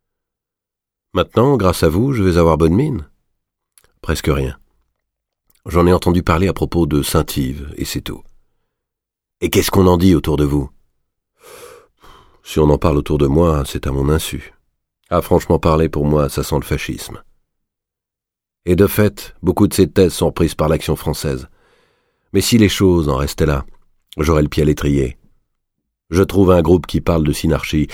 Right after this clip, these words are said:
et je réussis à lui donner une couleur. Mais je suis en train de me faire une culture sur ce sujet. Et j'apprends que vers dix-neuf cent vingt-neuf,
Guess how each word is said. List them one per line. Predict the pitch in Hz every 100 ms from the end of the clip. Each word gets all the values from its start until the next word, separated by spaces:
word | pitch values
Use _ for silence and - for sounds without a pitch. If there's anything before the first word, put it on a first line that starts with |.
| -
et | -
je | 78
réussis | 80 76 -
à | 73
lui | 73
donner | 71 67
une | 64
couleur. | - 65 64 64 - _ _ _ _ _ _ _ _ -
Mais | 92 101 _ _ _ _
je | 73 73
suis | - 95 73
en | 69
train | - 92
de | 73
me | 71
faire | - 92
une | 71
culture | 65 78 - 76 -
sur | - -
ce | -
sujet. | - - - _ _ _ _ _ _ -
Et | 92
j'apprends | 120 135 98 76
que | - 92
vers | 87 101
dix-neuf | 71 92 110 95
cent | - 92
vingt-neuf, | 71 - - - - -